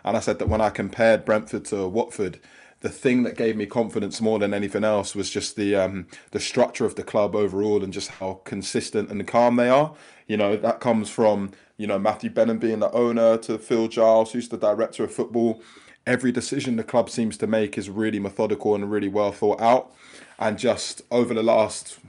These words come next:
what, decade or so, you know, under the Pozzo's ownership, it just feels like Watford are always a couple of wins away from sacking a manager, and just the kind of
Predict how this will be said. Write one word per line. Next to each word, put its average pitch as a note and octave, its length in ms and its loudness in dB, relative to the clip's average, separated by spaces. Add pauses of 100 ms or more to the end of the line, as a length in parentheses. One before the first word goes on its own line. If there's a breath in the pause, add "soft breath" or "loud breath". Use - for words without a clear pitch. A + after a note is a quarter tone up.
what, F#2 280 -6
decade G#2 400 0
or F#2 60 -8
so, G2 380 -2 (420 soft breath)
you G#2+ 100 0
know, G#2+ 160 2
under G#2+ 180 0
the G2 100 0
Pozzo's G#2+ 400 -2
ownership, G#2+ 460 0
it G2 40 -4
just - 200 -10
feels A2+ 220 2
like G2+ 160 -2
Watford A2+ 280 -2
are G#2 60 0
always A2 340 0
a G#2 60 -4
couple G#2 300 -2
of G2+ 80 0
wins A#2 240 0
away G2+ 180 0
from F#2+ 220 -8
sacking G2 380 -6
a F#2+ 40 -6
manager, G2+ 460 -2
and F#2 100 -8
just - 160 -8
the G2+ 80 -8
kind G#2 340 -2
of F#2+ 280 -6